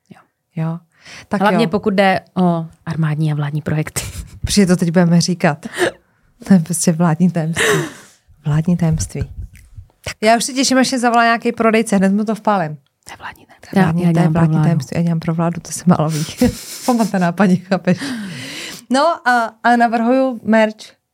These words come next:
Speaker 2: Dáme si na tričko, nekoupila mi pivo k fotbalu, odpojit.
Speaker 1: <laughs> Odpojit.
Speaker 2: To bude pánská verze triček.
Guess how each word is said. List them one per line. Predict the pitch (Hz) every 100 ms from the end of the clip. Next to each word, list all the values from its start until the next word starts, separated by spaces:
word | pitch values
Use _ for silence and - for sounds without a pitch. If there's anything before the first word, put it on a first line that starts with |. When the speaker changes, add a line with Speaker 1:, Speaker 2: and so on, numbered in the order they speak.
| _ _ _ _ _ -
Speaker 2:
Dáme | 214 220
si | - 226
na | 220
tričko, | 220 202 -
nekoupila | 214 202 208 208 208
mi | 214
pivo | 208 220 202 202
k | -
fotbalu, | 208 185 190 185 180 -
odpojit. | 185 190 190 170 147 _ _ _ _ -
Speaker 1:
<laughs> | - - - - -
Odpojit. | - - 180 180 _ _ _ _
Speaker 2:
To | 214
bude | 214 233
pánská | 226 214 208 226
verze | 214 214 196
triček. | 196 208 196 175 160